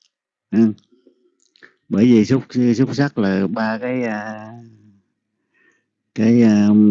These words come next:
cái, cái sắc đó, nó xúc vô, vô cái, cái sắc khác. Thành ra cái, cái khi mà nó phát sanh á, nó phát sanh cái thọ nó cũng khác nhau.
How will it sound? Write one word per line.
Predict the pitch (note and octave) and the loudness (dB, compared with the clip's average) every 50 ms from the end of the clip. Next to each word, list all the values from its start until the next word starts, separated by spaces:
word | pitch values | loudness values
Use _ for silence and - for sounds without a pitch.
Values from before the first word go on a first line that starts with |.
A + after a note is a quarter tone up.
| G#2 G#2+ A2 A2 G#2+ G#2+ G2+ F#2+ | 4 4 4 4 4 2 2 2
cái, | A#2 A2+ | 0 0
cái | A2 C3 B2 | 0 0 -2
sắc | - - D#3+ - _ | -2 -4 -6 -6 _
đó, | D3 C#3 - _ _ _ _ _ _ _ _ _ _ _ _ _ _ _ _ _ _ _ _ _ _ _ _ _ _ _ _ _ _ _ _ _ | -12 -14 -14 _ _ _ _ _ _ _ _ _ _ _ _ _ _ _ _ _ _ _ _ _ _ _ _ _ _ _ _ _ _ _ _ _
nó | G#2 A2+ B2 C3 | 0 2 2 2
xúc | - - D#3+ C#3+ C3 | 2 0 -2 -2 -2
vô, | B2 B2 A#2 A2 A2 A2+ A2+ A2+ A2 A2 | 0 0 2 2 0 0 0 0 0 0
vô | A2+ A2 A2 A2 G#2+ F#2+ | 2 2 2 0 0 0
cái, | A#2+ A#2+ B2 A#2+ A#2+ A#2 A2+ A2 G#2+ G#2+ - | 0 0 0 0 0 0 -2 -2 -4 -8 -12
cái | A#2+ A#2+ | -16 -14
sắc | - - - _ | -14 -16 -16 _
khác. | - C#3+ D#3 E3+ E3+ _ _ _ _ _ _ _ _ _ _ _ _ _ _ _ _ _ _ _ _ _ _ _ _ _ _ _ _ | -8 -6 -6 -6 -8 _ _ _ _ _ _ _ _ _ _ _ _ _ _ _ _ _ _ _ _ _ _ _ _ _ _ _ _
Thành | G#2 G2 F#2+ | -4 -2 0
ra | G2 A2 G#2+ | 0 0 0
cái, | - B2+ A#2+ A2+ A2+ | 2 2 2 2 2
cái | A#2+ A2+ | 0 -2
khi | - - - A#2+ A#2+ A#2+ A#2 | -2 -2 0 2 4 4 4
mà | A2 G#2 F#2+ | 4 2 2
nó | G2+ A2+ A#2+ | 0 0 -2
phát | A#2 C3+ C3+ - | -2 -4 -8 -8
sanh | - - A#2+ A#2 A#2 B2 | -6 -4 -2 0 0 0
á, | C3 B2 A2+ | -2 -2 -4
nó | C3+ C3 | -6 -8
phát | B2+ B2 | -10 -10
sanh | - A#2+ A2 A2+ | -6 -6 -4 -4
cái | B2 - | -6 -8
thọ | F#2+ E2+ F2 F#2+ | -10 -10 -10 -10
nó | G#2+ A2+ - | -10 -12 -12
cũng | A#2 A#2+ A#2 | -12 -12 -10
khác | - D3 E3+ E3+ C3+ | -6 -6 -8 -4 -2
nhau. | A#2+ A2+ G#2+ G#2+ | -2 -2 -2 -4